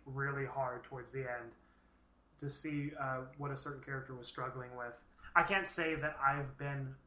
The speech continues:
that impressed with a movie all year besides this. So I think as we do our year in review, I can't <laughs> see anything at the moment topping it.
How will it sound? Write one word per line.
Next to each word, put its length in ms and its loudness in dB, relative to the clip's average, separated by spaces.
that 320 6
impressed 520 0
with 140 -6
a 60 -4
movie 340 -4
all 200 -4
year 260 -6
besides 360 -8
this. 480 -8
So 180 -6
I 180 -4
think 220 -4
as 240 4
we 100 -2
do 140 0
our 180 -2
year 160 0
in 120 -2
review, 420 -6
I 100 0
can't 380 6
<laughs> 0 -
see 480 6
anything 480 2
at 220 2
the 80 0
moment 360 0
topping 440 0
it. 180 -12